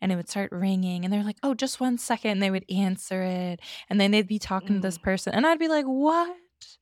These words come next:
Speaker 1: What are you here for?" <laughs> Like,
Speaker 2: Right.
Speaker 1: why? Like, you couldn't, like, you booked this appointment, first of all. It's a
Speaker 2: Exactly.
Speaker 1: thirty to forty minute appointment, and you can't,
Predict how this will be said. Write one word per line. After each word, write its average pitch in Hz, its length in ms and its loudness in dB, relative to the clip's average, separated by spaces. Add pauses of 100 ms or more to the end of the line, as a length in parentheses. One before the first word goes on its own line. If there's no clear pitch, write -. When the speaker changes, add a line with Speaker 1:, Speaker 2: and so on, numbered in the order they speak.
(420)
Speaker 1:
What 359 160 4
are - 20 6
you 330 120 4
here 320 300 -2
for?" 220 480 -6
<laughs> - 100 -20 (440)
Like, 320 180 -16
Speaker 2:
Right. 202 440 4
Speaker 1:
why? 285 460 2
Like, 262 220 0
you 320 360 4
couldn't, 330 480 0
like, 226 180 4
you 240 360 0
booked 294 240 0
this 285 200 0
appointment, 226 580 0
first 208 260 -2
of 175 80 -6
all. 175 280 -2 (360)
It's - 200 -2
a 226 160 2
Speaker 2:
Exactly. 247 640 0
Speaker 1:
thirty 262 120 -4
to 247 140 -2
forty 226 380 0
minute 220 280 4
appointment, 190 600 -2 (600)
and 196 200 2
you 220 220 0
can't, 208 540 -2